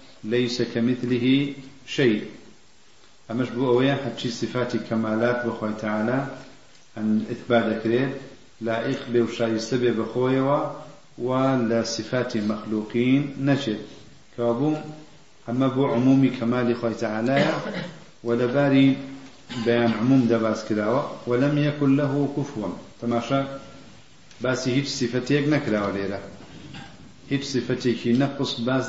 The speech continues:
نەکراوە تا خوای تەعالا نەفی لە خۆی بکات. نەفی هەموو کەم و کوڕیەک ئەکات بەچی؟ بە باسکردنی کەمالاتی خۆی.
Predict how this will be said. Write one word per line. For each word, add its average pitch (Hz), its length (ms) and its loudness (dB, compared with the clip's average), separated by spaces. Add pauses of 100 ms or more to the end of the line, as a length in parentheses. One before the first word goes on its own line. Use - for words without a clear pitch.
نەکراوە 131 720 2
تا 117 160 0
خوای 110 240 0
تەعالا 113 380 0
نەفی 113 260 0
لە 104 100 -2
خۆی 104 200 -4
بکات. 95 240 -10 (1500)
نەفی 147 380 2
هەموو 147 380 4 (420)
کەم 117 180 0
و 117 140 0
کوڕیەک 120 440 4
ئەکات 127 320 0 (1080)
بەچی؟ 117 320 2 (460)
بە 110 80 0 (100)
باسکردنی 117 760 2
کەمالاتی 110 600 -2
خۆی. 95 220 -4